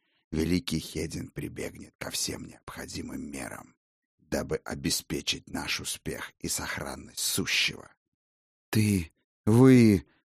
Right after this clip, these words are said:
до чего ж черны ваши сердца!» едва не задохнулся от возмущения эльф. «Извращены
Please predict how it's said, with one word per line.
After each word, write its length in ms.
до 160
чего 420
ж 180
черны 640
ваши 440
сердца!» 920
едва 420
не 120
задохнулся 840
от 220
возмущения 880
эльф. 420
«Извращены 1300